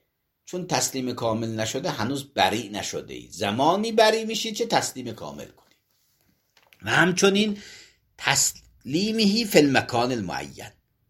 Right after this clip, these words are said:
در مکان معین هم تسلیم کنی. اگر مکان معین در عقد اومده، با مکان معین تسلیم کردن بری می‌شه. «ان بیناه فی العقد»، اگر اون مکان معین رو در عقد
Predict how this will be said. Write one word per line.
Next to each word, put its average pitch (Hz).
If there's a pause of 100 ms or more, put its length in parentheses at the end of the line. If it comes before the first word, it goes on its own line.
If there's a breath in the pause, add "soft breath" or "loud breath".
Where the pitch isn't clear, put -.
(460)
در 120
مکان 160
معین 151
هم 127
تسلیم 85
کنی. 71 (460)
اگر 165
مکان 127
معین 120 (260 loud breath)
در 123 (160)
عقد 117
اومده، 147 (220)
با 123
مکان 117
معین 113
تسلیم 113
کردن 147
بری 101
می‌شه. 76 (500 soft breath)
«ان 247 (180)
بیناه 123
فی 151
العقد»، 73
اگر 147 (240 loud breath)
اون 143
مکان 110
معین 107
رو 180
در 151
عقد 175